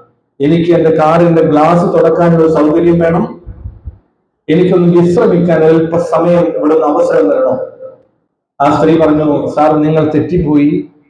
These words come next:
നിങ്ങൾ വഴി മാറി ഒന്നര രണ്ട് മണിക്കൂർ ഇങ്ങോട്ട് മാറി ഓടിയിട്ടുണ്ട്, തിരിച്ച് നിങ്ങൾ തിരിച്ചു പോയിട്ടേ ലണ്ടനിലേക്ക് പോകാൻ പറ്റുള്ളൂ." അയാൾ മനസ്സിലാക്കി ഈ പരിപാടി ഒരിക്കലും നടക്കൂല എന്ന് മനസ്സിലായപ്പോൾ അദ്ദേഹം വിശ്രമിക്കാൻ അവിടെ കയറി.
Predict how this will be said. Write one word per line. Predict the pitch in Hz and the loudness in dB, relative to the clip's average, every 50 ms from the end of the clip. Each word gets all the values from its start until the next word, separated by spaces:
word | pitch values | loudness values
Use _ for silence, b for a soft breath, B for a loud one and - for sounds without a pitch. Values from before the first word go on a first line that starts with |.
| - 135 | -6 -2
നിങ്ങൾ | 143 147 156 160 160 160 160 156 147 | 0 2 2 2 2 2 0 0 2
വഴി | 151 165 175 196 185 | 2 2 2 2 2
മാറി | 175 165 156 156 156 156 156 156 151 143 | 2 0 2 0 0 0 0 0 0 0
ഒന്നര | 147 151 160 160 160 160 | 0 -2 -2 0 0 0
രണ്ട് | 160 156 151 151 151 151 160 | 0 0 -2 -2 -2 -2 -4
മണിക്കൂർ | 160 - - - - - - 151 147 147 147 | -4 -4 -6 -8 -10 -12 -6 -2 0 0 0
ഇങ്ങോട്ട് | 139 139 147 151 151 151 147 - - | 0 -2 -6 -6 -6 -6 -6 -6 -4
മാറി | 131 139 147 156 165 165 151 - | -2 0 0 0 0 0 0 0
ഓടിയിട്ടുണ്ട്, | - 143 139 135 - 135 131 123 123 123 123 - _ _ _ _ _ - | -2 -2 -4 -6 -10 -14 -12 -8 -8 -10 -10 -12 _ _ _ _ _ -2
തിരിച്ച് | 151 151 165 170 165 - 180 | 0 2 2 2 0 0 -2
നിങ്ങൾ | 170 156 160 156 156 151 151 156 | -2 0 0 0 0 -2 -2 -4
തിരിച്ചു | 165 147 165 175 170 - 214 - 151 | -4 -2 -2 -2 -2 -4 -6 -6 -4
പോയിട്ടേ | 151 156 156 151 151 156 160 | -4 -2 0 0 0 0 0
ലണ്ടനിലേക്ക് | 151 135 135 139 139 156 156 151 156 151 143 135 | 0 0 -2 -2 -2 -2 -2 0 0 -2 -2 -2
പോകാൻ | 135 139 139 131 135 | 0 0 0 0 -2
പറ്റുള്ളൂ." | 135 - - 135 131 123 120 117 - - - _ _ - | -6 -8 -8 -10 -8 -6 -6 -6 -6 -10 -20 _ _ -2
അയാൾ | 120 127 131 131 127 | -2 0 0 0 0
മനസ്സിലാക്കി | - 131 131 - - - - - 139 123 120 131 135 131 131 - - - - - 135 | 0 -2 -2 -2 -2 -2 -2 0 0 0 0 -2 -2 -2 -2 -4 -4 -8 -14 -8 -6
ഈ | 139 147 135 | -4 -4 -2
പരിപാടി | 135 131 - 143 143 143 143 143 | -2 0 0 2 2 2 2 2
ഒരിക്കലും | 139 135 127 131 131 127 123 - 151 - - | 0 0 -2 -2 -2 -2 -2 -2 -4 -4 -4
നടക്കൂല | - 131 127 127 - - 156 139 135 | -4 -4 -4 -4 -4 -4 -4 -4 -2
എന്ന് | 131 131 127 | -2 -2 -2
മനസ്സിലായപ്പോൾ | 123 123 - - 127 - 127 123 123 - 120 - - - - - - - | -4 -6 -6 -4 -2 0 0 2 2 0 0 0 -2 -4 -6 -10 -8 -6
അദ്ദേഹം | - - - 135 131 131 135 | -4 -4 -2 -2 -2 -2 -2
വിശ്രമിക്കാൻ | 135 131 - - 160 156 156 151 147 - 139 135 | -2 -4 -4 -4 -4 -2 -2 -2 -2 -2 0 0
അവിടെ | 131 127 127 123 123 | 0 0 2 0 0
കയറി. | 127 123 120 120 113 - - - | 0 0 0 0 0 -2 -4 -6